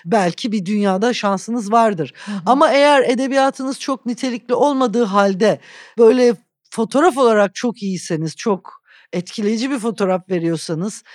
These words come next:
Speaker 1: ve o okur kitlesini, dünyadaki okur kitlesini gıdıklayacak bir cümleniz de varsa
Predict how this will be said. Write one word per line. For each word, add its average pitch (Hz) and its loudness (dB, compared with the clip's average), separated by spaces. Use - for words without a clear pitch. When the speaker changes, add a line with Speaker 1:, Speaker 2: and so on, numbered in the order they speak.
Speaker 1:
ve 262 2
o 247 4
okur 285 -2
kitlesini, 185 -6
dünyadaki 226 -2
okur 214 -2
kitlesini - -8
gıdıklayacak 226 0
bir 202 -4
cümleniz 208 -2
de 208 4
varsa 165 0